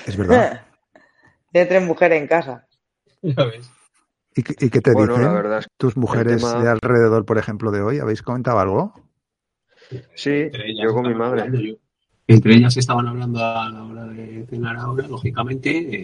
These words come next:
Speaker 3: eh, pues eso, la una de la universidad, la otra del instituto y la otra de su curro, aunque hace teletrabajo, y yo, pues nada,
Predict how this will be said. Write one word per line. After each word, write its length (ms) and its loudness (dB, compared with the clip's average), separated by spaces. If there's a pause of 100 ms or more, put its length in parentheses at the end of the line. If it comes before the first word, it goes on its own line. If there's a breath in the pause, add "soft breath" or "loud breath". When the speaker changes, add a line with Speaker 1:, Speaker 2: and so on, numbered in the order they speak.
(500)
Speaker 3:
eh, 100 -20
pues 160 -12
eso, 240 0
la 140 -12
una 180 -10
de 80 -14
la 80 -10
universidad, 580 -6
la 100 -8
otra 180 -6
del 160 -6
instituto 680 -6
y 60 -6
la 140 -12
otra 220 -16
de 100 -16
su 120 -14
curro, 220 -6
aunque 340 -10
hace 280 -14
teletrabajo, 800 -8
y 420 -12
yo, 220 -8
pues 160 -6
nada, 240 -12